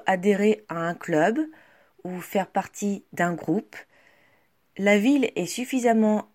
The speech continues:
attractive et prisée, hein, n'ay-, n'ayons pas peur des éloges, pour faire éventuellement de la course à pied, seul ou avec des amis, et faire de la marche.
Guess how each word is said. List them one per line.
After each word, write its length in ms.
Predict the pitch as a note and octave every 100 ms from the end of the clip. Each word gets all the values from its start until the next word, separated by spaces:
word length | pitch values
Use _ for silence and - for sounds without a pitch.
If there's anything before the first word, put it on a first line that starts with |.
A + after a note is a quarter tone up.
| -
attractive 840 | F#3 - E3 - - E3 A3+ - - _ _ _ _ _ _ _
et 100 | A3
prisée, 580 | - G3 F#3 E3 A#3+ A#3
hein, 160 | E3+ F3
n'ay-, 300 | D3+ C#3+ C#3+
n'ayons 260 | D#3+ E3+
pas 160 | D#3 E3
peur 200 | E3+ E3
des 200 | D#3 E3
éloges, 440 | E3 F#3+ C4+ D4+ - - - _
pour 140 | - E3+
faire 380 | - F3+ F3+ F3
éventuellement 520 | D#3+ E3 E3 E3 E3+
de 80 | D#3+
la 120 | D3+
course 300 | - - -
à 80 | D#3+
pied, 420 | - D#3+ G#3 D4+ _ _ _ _ _ _ _ _ _ _ _ _ _ _ _ -
seul 480 | - - G3 G3
ou 840 | F3 D#3 D#3 D#3 D3+ D3 D3+ C#3+ C3+
avec 300 | - D#3+ E3
des 220 | D3 D3+ C#3
amis, 480 | D3 F#3 A#3+ C4 -
et 200 | G#3+ G#3+
faire 220 | G#3 G3+
de 120 | G3
la 160 | F3+ D#3+
marche. 500 | D3+ - - -